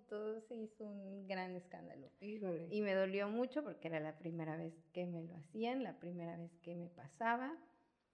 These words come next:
Speaker 1: y no supe qué hacer, no supe cómo reaccionar, y lo dejé pasar
Speaker 2: Ujú.
Speaker 1: hasta que volvió a pasar, y ya
Speaker 2: Ujú.
Speaker 1: ahí sí dije, "No, ya, esto no puede seguir pasando", y ya tomamos cartas en el asunto.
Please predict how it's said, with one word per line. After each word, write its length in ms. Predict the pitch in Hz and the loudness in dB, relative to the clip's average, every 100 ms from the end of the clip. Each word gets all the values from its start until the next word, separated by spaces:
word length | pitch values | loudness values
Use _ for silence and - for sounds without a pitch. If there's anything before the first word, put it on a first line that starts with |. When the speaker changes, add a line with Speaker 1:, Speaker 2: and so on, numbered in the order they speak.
| _ _ | _ _
Speaker 1:
y 140 | 190 196 | 0 0
no 180 | 185 | 0
supe 300 | 185 185 180 175 | -4 -6 -6 -6
qué 100 | 180 | -8
hacer, 360 | 147 214 240 240 | -6 -4 -4 -4
no 120 | 190 | -8
supe 280 | - 180 175 | -8 -10 -10
cómo 220 | 170 165 | -10 -12
reaccionar, 760 | 170 - - 190 233 262 294 285 - - _ _ _ _ _ _ | -12 -12 -8 -2 2 4 2 0 -6 -20 _ _ _ _ _ _
y 300 | - 180 175 | -6 -4 -2
lo 120 | 165 170 | 0 0
dejé 240 | 170 170 | -2 -4
pasar 440 | 170 - - 262 392 - | -6 -6 0 0 0 -4
Speaker 2:
Ujú. 120 | 214 190 | -2 2
Speaker 1:
hasta 260 | 196 202 - | 2 0 -4
que 120 | 180 | -8
volvió 540 | 185 180 196 214 220 | -6 -6 -2 0 2
a 120 | 226 226 | 0 -2
pasar, 580 | 247 269 311 320 370 440 | -4 2 4 6 4 0
y 140 | 220 190 | 0 2
ya 100 | 180 | 2
Speaker 2:
Ujú. 60 | 175 | 4
Speaker 1:
ahí 220 | 165 180 180 | 2 0 -2
sí 80 | 180 | -6
dije, 300 | 160 165 160 | -6 -10 -12
"No, 220 | 156 147 | -10 -10
ya, 220 | 147 165 185 | -8 -8 -10
esto 240 | - 185 | -10 -8
no 140 | 185 180 | -8 -8
puede 160 | 180 180 | -10 -10
seguir 360 | 175 185 185 - | -12 -12 -14 -14
pasando", 720 | - - 226 226 240 254 285 - | -16 -6 -2 0 0 -2 -4 -10
y 160 | 208 185 | -8 -6
ya 180 | 180 185 | -8 -6
tomamos 560 | 185 175 170 170 175 | -4 -2 0 -2 -6
cartas 440 | - 160 - 180 170 190 | -8 -10 -10 -14 -14 -12
en 120 | 180 175 | -10 -10
el 80 | |
asunto. 880 | 180 - 247 247 247 247 254 269 277 | -10 -8 -4 -4 -2 0 0 0 -4